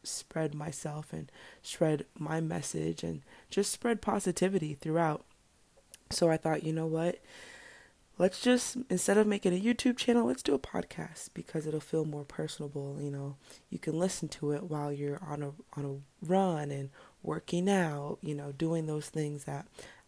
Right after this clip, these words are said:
athletes do. And even if you're a non-athlete or a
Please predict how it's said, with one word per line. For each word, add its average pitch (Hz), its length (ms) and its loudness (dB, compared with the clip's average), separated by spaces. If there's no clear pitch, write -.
athletes 165 480 -4
do. 185 440 2
And 160 160 0
even 214 200 2
if 220 140 -4
you're 220 140 2
a - 20 2
non-athlete 190 840 -2
or 151 140 0
a 156 80 -2